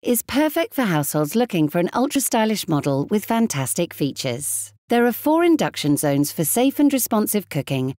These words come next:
that can accommodate pans of different sizes, perfect whether you're cooking a little or a lot. Smeg's innovative venting cooktop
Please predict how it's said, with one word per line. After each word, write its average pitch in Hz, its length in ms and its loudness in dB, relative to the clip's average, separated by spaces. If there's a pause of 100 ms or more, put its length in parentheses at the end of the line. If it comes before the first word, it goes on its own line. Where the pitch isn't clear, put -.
that 233 120 0
can 240 140 2
accommodate 240 560 0
pans 220 320 2
of 233 100 -4
different 151 360 -2
sizes, 180 720 -2
perfect 302 600 -2
whether 170 160 2
you're 175 160 2
cooking 302 380 2
a 285 40 4
little 185 360 0
or 151 240 0
a 165 40 2
lot. 131 500 -2 (220)
Smeg's 262 440 0
innovative 269 560 2
venting 254 520 2
cooktop - 520 -4